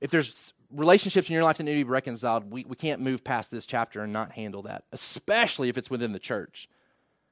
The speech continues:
You know, there's maybe, uh, an opportunity for it to take a little bit longer outside the church, but within this, the, within this church family, if there's, if there's things that need to be reconciled,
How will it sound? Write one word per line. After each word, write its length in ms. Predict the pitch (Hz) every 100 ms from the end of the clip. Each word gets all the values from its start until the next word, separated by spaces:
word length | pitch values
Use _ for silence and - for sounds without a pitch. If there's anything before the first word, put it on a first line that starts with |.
| _ -
You 120 | 131
know, 80 | 131
there's 180 | 131
maybe, 380 | 135 151 151 135 -
uh, 440 | 135 127 117 110
an 100 | 123
opportunity 340 | 135 - 143 127
for 120 | 127
it 140 | 110
to 100 | 123
take 200 | - 131
a 40 | 127
little 100 | 127
bit 120 | 117
longer 260 | 123 127
outside 240 | 123 110 135
the 80 | 131
church, 240 | 143 139 -
but 80 |
within 320 | 117 120 175 175
this, 260 | 160 - -
the, 140 | 120 120
within 160 | 156
this 160 | 175 156
church 240 | 151 131
family, 360 | - 131 127 107
if 60 |
there's, 220 | 139 147 123 _
if 80 | -
there's 160 | 160 160
things 160 | 151
that 80 | 135
need 40 |
to 20 | 123
be 80 |
reconciled, 600 | 107 117 117 - 110 101